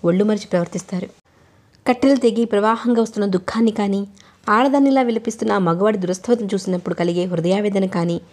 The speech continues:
అటువంటి వార్త విన్నప్పుడు మానవుడి హృదయం ఎలా తల్లడిల్లిపోతుందో గ్రహించగలిగినప్పుడు కలిగిన సంతాపాన్ని కానీ ఆమె అణిచిపెట్టుకోలేక ఒక్క ఉదుటున అతని దగ్గరికి వెళ్ళింది. ప్రేమగా ఒక చేతిని భుజం మీద వేసి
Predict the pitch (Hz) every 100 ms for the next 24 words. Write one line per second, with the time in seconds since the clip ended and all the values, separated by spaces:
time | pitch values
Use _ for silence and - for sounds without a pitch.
0 | - - - 233 254 247 214 214 254 240
1 | 220 208 202 208 196 - - - 196 254
2 | 269 240 208 220 202 202 170 196 214 226
3 | 226 202 196 196 196 170 202 208 190 185
4 | 180 185 180 175 170 170 165 180 214 196
5 | 185 180 170 170 - - - 190 170 185
6 | 233 220 - 185 180 170 196 185 - -
7 | - 226 226 254 240 247 247 - 180 175
8 | 196 196 190 180 180 180 - _ _ _
9 | 214 226 233 220 185 185 190 185 170 175
10 | 196 202 185 170 165 180